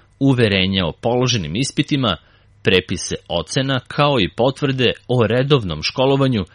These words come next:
i mnoga druga slična dokumenta. Prevodi sajtova sa portugalskog na slovački jezik. Uzevši u obzir da su naši stalni saradnici i mnogi vrhunski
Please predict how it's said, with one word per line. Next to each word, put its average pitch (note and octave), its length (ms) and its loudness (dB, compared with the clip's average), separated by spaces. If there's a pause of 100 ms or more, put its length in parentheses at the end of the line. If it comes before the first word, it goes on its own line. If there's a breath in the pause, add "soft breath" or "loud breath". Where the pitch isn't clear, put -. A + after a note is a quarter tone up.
(280 soft breath)
i C#3+ 100 2
mnoga C3 480 2
druga A2+ 400 4 (160)
slična A2+ 580 0
dokumenta. A2 600 -2 (920)
Prevodi F2+ 420 4
sajtova C3+ 580 4 (120)
sa - 220 0 (120)
portugalskog A#2 800 -2
na A#2+ 200 0
slovački A2 580 -2
jezik. A2 540 0 (880)
Uzevši D#3 520 2
u B2+ 120 4
obzir G2+ 460 4
da A2+ 220 2
su A2 280 0
naši B2 480 2
stalni C3+ 580 2
saradnici A2 680 0 (120)
i B2 120 0
mnogi A#2+ 520 0
vrhunski B2 680 0